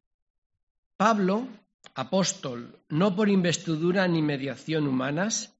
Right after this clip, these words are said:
sino por Jesucristo y por Dios Padre, que lo levantó de entre los muertos, y todos los hermanos que están conmigo, a las iglesias de Galacia.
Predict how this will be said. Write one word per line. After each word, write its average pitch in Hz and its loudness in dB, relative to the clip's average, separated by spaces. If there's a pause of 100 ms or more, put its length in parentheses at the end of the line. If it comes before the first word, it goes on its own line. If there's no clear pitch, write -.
(160)
sino 143 -4
por 139 -8
Jesucristo 131 -6
y 123 -10
por 117 -10
Dios 156 -4
Padre, 143 -6 (360)
que 160 0
lo 151 2
levantó 131 -4
de 156 -4
entre 127 -4
los 120 -6
muertos, 147 -6 (340)
y 170 -2
todos 220 4
los 208 2
hermanos 175 2
que 160 -8
están 170 0
conmigo, 139 -2 (280)
a 147 2
las 143 0
iglesias 170 -4
de 147 -4
Galacia. 135 -6